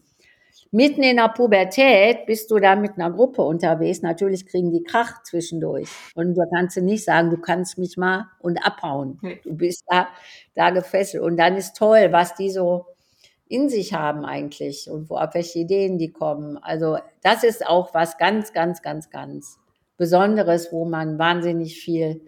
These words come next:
Speaker 1: Zukunftskompetenzen lernt.
Speaker 2: Mhm. Darf ich mal kurz einhaken? Wenn ich das richtig verstanden habe, ist ein ganz großer Wert für dich ja auch die Selbstwirksamkeit. Warum ist das so wichtig?
Speaker 1: Die Selbstwirksamkeit ist wichtig, weil,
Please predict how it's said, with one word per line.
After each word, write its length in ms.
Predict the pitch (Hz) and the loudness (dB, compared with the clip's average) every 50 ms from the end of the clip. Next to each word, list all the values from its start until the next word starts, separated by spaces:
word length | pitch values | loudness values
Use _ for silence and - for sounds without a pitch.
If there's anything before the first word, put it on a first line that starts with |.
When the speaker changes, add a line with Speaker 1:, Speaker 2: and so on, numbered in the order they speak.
| _ _ _ _ | _ _ _ _
Speaker 1:
Zukunftskompetenzen 1120 | - 220 208 254 190 165 156 - - 156 147 143 147 143 - 160 147 143 143 - - 151 | -4 -4 -2 -2 -4 -4 -6 -8 -8 -8 -8 -8 -10 -12 -10 -10 -10 -10 -12 -14 -14 -12
lernt. 400 | 147 143 139 139 135 139 - _ | -12 -12 -12 -12 -14 -18 -8 _
Speaker 2:
Mhm. 240 | 233 214 262 480 - | -4 -2 -2 -4 2
Darf 160 | - 220 247 359 | 4 4 4 4
ich 100 | - 320 | 2 -2
mal 100 | 285 277 | -4 -2
kurz 200 | - 262 - - | -2 -4 -4 -2
einhaken? 460 | - 220 247 262 311 330 339 427 415 440 403 262 - | -2 -2 0 2 2 2 2 0 -6 -8 -8 -10 -4
Wenn 180 | - 247 254 277 | -2 -2 -2 -2
ich 80 | 311 | -4
das 180 | - 311 294 - | -6 -6 -4 -4
richtig 240 | 370 349 - 349 330 | -4 -4 -4 -4 0
verstanden 400 | - 277 285 - 294 269 269 269 | 0 0 2 2 0 0 4 2
habe, 160 | 269 262 247 | 2 2 0
ist 120 | 240 240 | -4 -4
ein 80 | 262 240 | -2 2
ganz 260 | 240 240 247 247 - | 2 2 2 0 -4
großer 340 | - 190 269 277 - 233 208 | -4 -4 -4 0 0 0 2
Wert 200 | 220 233 240 240 | 2 0 0 0
für 100 | - 247 | -2 -6
dich 160 | 214 233 220 | -6 -2 2
ja 100 | 247 208 | 2 2
auch 60 | - | 2
die 100 | - - | 2 -2
Selbstwirksamkeit. 960 | 196 175 220 214 214 - - - - 196 180 - - 185 180 - - 175 - - | -2 0 0 0 0 -4 -12 -8 -8 -8 -6 -6 -6 -8 -8 -6 -6 -8 -2 0
Warum 200 | 247 254 285 226 | 2 2 2 0
ist 160 | 208 - - | -2 -4 -4
das 160 | 185 185 - | -6 -6 -6
so 260 | - 196 170 160 - _ _ _ _ _ _ _ _ _ | -10 -12 -12 -12 -14 _ _ _ _ _ _ _ _ _
wichtig? 520 | _ 202 196 - - 190 175 - - - _ _ _ _ _ _ _ _ _ _ _ _ _ _ _ _ _ _ _ _ _ _ _ _ _ _ _ _ _ _ _ _ _ _ _ _ _ _ _ | _ -8 -8 -8 -12 -14 -16 -16 -18 -20 _ _ _ _ _ _ _ _ _ _ _ _ _ _ _ _ _ _ _ _ _ _ _ _ _ _ _ _ _ _ _ _ _ _ _ _ _ _ _
Speaker 1:
Die 100 | 185 165 | -12 -4
Selbstwirksamkeit 1300 | 160 165 170 190 190 - - - 220 233 247 233 240 - 233 226 233 226 226 247 226 226 233 233 226 | -2 0 0 0 -2 -4 -8 2 2 2 2 2 -2 -4 -4 -4 -4 -4 -2 0 2 4 2 2 0
ist 220 | 214 214 214 - | -2 -6 -6 -4
wichtig, 600 | - 226 240 233 - - 233 233 233 233 233 - - | -6 -6 -6 -6 -4 0 2 2 2 0 -2 -8 -12
weil, 640 | 185 180 196 196 196 196 202 202 202 202 208 202 | -2 0 2 4 4 6 6 4 4 2 -2 -6